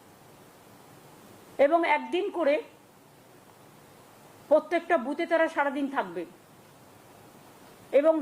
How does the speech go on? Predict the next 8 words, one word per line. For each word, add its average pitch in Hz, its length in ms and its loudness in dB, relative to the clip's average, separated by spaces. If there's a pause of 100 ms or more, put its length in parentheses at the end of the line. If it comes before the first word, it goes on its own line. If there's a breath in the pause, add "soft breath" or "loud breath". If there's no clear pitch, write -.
সেখানকার 330 500 -2
সাধারণ 311 400 -2
মানুষ 320 220 0 (1800)
তাদের 277 300 0
জন্য 311 140 -2 (120)
একটা 302 240 -4
করে 311 160 2 (2500)
জায়গা 294 280 2